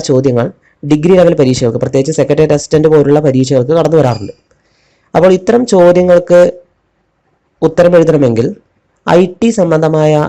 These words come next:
സൂക്ഷ്മമായ കാര്യങ്ങൾ നമ്മൾ അറിഞ്ഞിരിക്കേണ്ടത് അത്യാവശ്യമാണ്. ഇത്തരം ചോദ്യങ്ങൾക്ക് ഉത്തരം എഴുതാൻ നിങ്ങളെ പ്രാപ്തമാക്കുക എന്ന ലക്ഷ്യത്തോടെയാണ് ഈ പാർട്ട് വൺ തയ്യാറാക്കിയിരിക്കുന്നത്. ഇതിൽ കൊടുത്തിരിക്കുന്ന ചോദ്യങ്ങളും ഉത്തരങ്ങളും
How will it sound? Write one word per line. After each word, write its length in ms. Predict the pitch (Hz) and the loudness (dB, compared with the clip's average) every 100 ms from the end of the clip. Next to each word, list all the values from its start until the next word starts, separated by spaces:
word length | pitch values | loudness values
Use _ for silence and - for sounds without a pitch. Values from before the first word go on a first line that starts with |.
| - _ _ _ - | -8 _ _ _ -6
സൂക്ഷ്മമായ 520 | 165 175 180 180 180 180 | -6 -2 0 0 0 -2
കാര്യങ്ങൾ 480 | 143 139 143 147 143 139 - _ _ - | -2 0 2 2 0 -2 -8 _ _ -6
നമ്മൾ 140 | 131 143 135 | -2 0 0
അറിഞ്ഞിരിക്കേണ്ടത് 580 | 127 143 151 143 127 127 | 0 0 0 -2 -2 -2
അത്യാവശ്യമാണ്. 480 | 123 117 113 101 - _ _ _ _ _ _ _ _ 175 | -2 -2 -2 -8 -10 _ _ _ _ _ _ _ _ -4
ഇത്തരം 220 | 160 214 220 | -2 -2 0
ചോദ്യങ്ങൾക്ക് 500 | 185 175 175 175 175 185 | 2 2 4 2 0 -4
ഉത്തരം 240 | 165 165 175 | -2 -2 0
എഴുതാൻ 180 | 170 165 165 | 0 0 0
നിങ്ങളെ 200 | 156 156 156 | 0 -2 -2
പ്രാപ്തമാക്കുക 720 | 143 135 165 160 135 - 135 123 - _ _ _ _ - 139 | -2 -2 -4 -2 -4 -2 -2 -2 -6 _ _ _ _ -4 0
എന്ന 180 | 135 147 - - | 0 -2 -4 -2
ലക്ഷ്യത്തോടെയാണ് 680 | 147 151 160 160 156 127 127 - - 147 | -2 -2 0 2 2 0 -2 -4 -8 -4
ഈ 20 | 147 165 - _ _ _ _ - | -4 -4 -12 _ _ _ _ -2
പാർട്ട് 340 | 143 143 147 156 | 2 2 0 0
വൺ 120 | 139 151 - 139 | 0 -2 -2 0
തയ്യാറാക്കിയിരിക്കുന്നത്. 800 | 135 135 131 123 110 107 104 190 - _ _ _ _ _ 160 | 2 0 -2 -6 -6 -4 -4 -6 -8 _ _ _ _ _ -2
ഇതിൽ 140 | 160 202 | 0 0
കൊടുത്തിരിക്കുന്ന 460 | 190 175 165 170 170 175 | 0 -2 -2 0 0 0
ചോദ്യങ്ങളും 440 | 165 156 160 160 165 | 2 2 2 0 -2
ഉത്തരങ്ങളും 420 | 147 131 131 147 | 0 0 0 -2